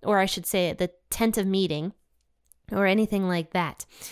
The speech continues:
If it was something that belonged to God, and a person came in and somehow unwittingly destroyed it, not knowing what it was,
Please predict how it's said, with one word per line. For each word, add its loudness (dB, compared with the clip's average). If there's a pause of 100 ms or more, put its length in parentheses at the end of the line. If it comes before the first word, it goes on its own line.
(240)
If 0
it 0
was 2
something 2
that 0
belonged 0 (100)
to -4
God, -4 (680)
and 2
a 2
person 0
came 0
in 2 (240)
and 0
somehow 0 (280)
unwittingly 2
destroyed -2
it, -4
not 0
knowing 0
what 0
it -2
was, 0